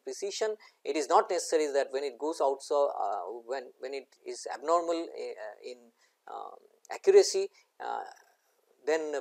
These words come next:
precision will also go wrong like that or goes outside the control limit line. It is not necessary, but both can go outside in a specific scenario or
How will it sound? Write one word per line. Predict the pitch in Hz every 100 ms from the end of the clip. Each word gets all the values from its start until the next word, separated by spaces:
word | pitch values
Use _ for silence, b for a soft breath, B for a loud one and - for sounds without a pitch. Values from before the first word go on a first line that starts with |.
| -
precision | 151 208 - 180
will | 147 131
also | 113 123 123
go | 113 113
wrong | 113 127
like | 123 117
that | 135 151
or | 123
goes | 117 127
outside | 113 110 - 113
the | 107
control | 101 107 110
limit | 107 107 107
line. | 147 180
It | 104
is | 135
not | 147 160
necessary, | 120 - - 160 240 b b _
but | 151 170 -
both | 339 -
can | 220 196
go | 190 190
outside | 170 190 180
in | 170
a | 170 -
specific | - 151 156 170
scenario | - 165 165 185 214
or | 175 156